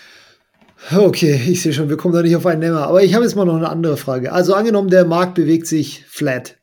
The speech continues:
Also du hast einen dax von mir aus und, oder von mir aus nicht einen dax, weil du den nicht tradest,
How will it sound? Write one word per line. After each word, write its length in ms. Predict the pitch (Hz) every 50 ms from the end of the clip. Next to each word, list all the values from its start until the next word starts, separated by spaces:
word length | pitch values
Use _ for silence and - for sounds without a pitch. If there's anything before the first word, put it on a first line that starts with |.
| _ -
Also 220 | - 143 131 143 135
du 120 | 139 139
hast 220 | 151 160 156 -
einen 80 | 156 143
dax 260 | 135 165 180 185 180
von 180 | - - 180 165
mir 180 | 165 175 175
aus 160 | 170 165 170 185
und, 240 | 170 151 147 139
oder 220 | 165 151 143 139 135
von 140 | - 151 151
mir 140 | 151 156
aus 80 | 139 117
nicht 140 | 160 180 175
einen 80 | 175
dax, 240 | 151 160 160 160 -
weil 180 | 147 143 143 139
du 80 | 127
den 100 | 139 135
nicht 180 | 139 135 135 -
tradest, 400 | - 165 170 175 180 180 180